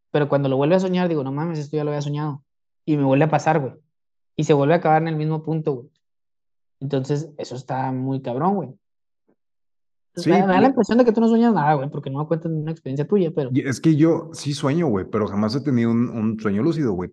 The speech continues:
Speaker 2: Tengo, eh,
Speaker 1: Eso
Speaker 2: mis
Speaker 1: crees tú,
Speaker 2: sueños,
Speaker 1: güey.
Speaker 2: mis sueños, sí, tal vez, güey, porque de hecho se supone que los sueños duran minutos, güey, segundos casi. O sea, que de
Speaker 1: Sí.
Speaker 2: hecho soñamos un chingo de veces en la noche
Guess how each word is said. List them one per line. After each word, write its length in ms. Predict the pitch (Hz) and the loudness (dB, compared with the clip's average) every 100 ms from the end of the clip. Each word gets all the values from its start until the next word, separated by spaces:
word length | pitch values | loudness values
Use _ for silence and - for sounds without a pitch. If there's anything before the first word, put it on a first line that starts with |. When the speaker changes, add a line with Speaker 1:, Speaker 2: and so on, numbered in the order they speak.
| - | -4
Speaker 2:
Tengo, 680 | 107 113 117 127 120 101 - _ _ _ _ - | -2 2 4 4 2 0 -6 _ _ _ _ -8
eh, 200 | 98 90 | -6 0
Speaker 1:
Eso 160 | - 107 | 4 4
Speaker 2:
mis 60 | |
Speaker 1:
crees 120 | - 110 | 2 4
tú, 60 | |
Speaker 2:
sueños, 160 | 117 277 | 6 8
Speaker 1:
güey. 380 | 294 127 - _ _ _ _ - | 6 6 0 _ _ _ _ -8
Speaker 2:
mis 340 | 113 110 113 | 0 2 2
sueños, 580 | - 113 113 139 143 135 - | 2 2 2 2 -2 -8 -6
sí, 260 | - 220 220 | 0 0 0
tal 160 | 107 | 2
vez, 180 | 107 170 | 4 4
güey, 160 | 175 95 | 4 2
porque 360 | 107 107 - | 0 -2 0
de 60 | 98 | 0
hecho 500 | 95 151 160 - - _ | 0 2 2 0 -8 _
se 140 | 104 | -6
supone 320 | 101 98 113 131 | -6 -2 -2 -2
que 100 | 123 | 0
los 200 | 110 107 | 0 0
sueños 400 | 107 107 123 110 | 2 4 2 2
duran 800 | 110 113 120 117 107 90 85 - _ | 4 4 4 4 2 0 -4 -12 _
minutos, 500 | 110 107 110 - 170 | 0 2 0 -2 -2
güey, 180 | 151 110 | -2 -2
segundos 560 | - 95 110 156 135 | -2 -4 -2 -4 -4
casi. 320 | - 113 - 82 _ _ _ _ _ | -4 -6 -6 -14 _ _ _ _ _
O 80 | - | -4
sea, 120 | 98 | 2
que 120 | 143 233 | 4 4
de 60 | |
Speaker 1:
Sí. 60 | 214 | 0
Speaker 2:
hecho 320 | - 147 143 | -2 -2 -2
soñamos 600 | - - 107 104 110 131 | -6 -2 0 2 0 0
un 180 | 143 139 | -2 -4
chingo 400 | 135 127 127 131 | -2 0 2 2
de 60 | 123 | 4
veces 280 | 104 98 - | 2 -2 -6
en 100 | 101 | -4
la 60 | |
noche 380 | 92 95 143 147 | -4 -4 -6 -8